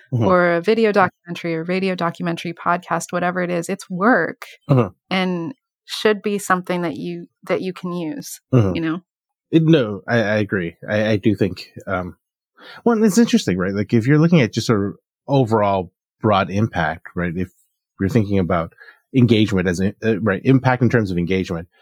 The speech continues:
Speaker 1: um, public philosophy will always, or public scholarship in general, will always beat academic publishing in terms of engagement, right? So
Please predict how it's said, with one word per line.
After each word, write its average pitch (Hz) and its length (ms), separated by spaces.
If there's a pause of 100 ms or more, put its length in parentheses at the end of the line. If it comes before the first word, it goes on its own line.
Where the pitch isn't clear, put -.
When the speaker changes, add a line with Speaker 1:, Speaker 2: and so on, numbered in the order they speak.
(220)
Speaker 1:
um, 95 380
public 127 240
philosophy 95 360
will 87 180
always, 98 520
or 120 140
public 160 340
scholarship 110 500
in 92 120
general, 104 300 (240)
will 127 120
always 117 360
beat 101 360 (680)
academic 107 420
publishing 87 520
in 95 80
terms 92 320
of 87 100
engagement, 85 560
right? 90 200
So 95 240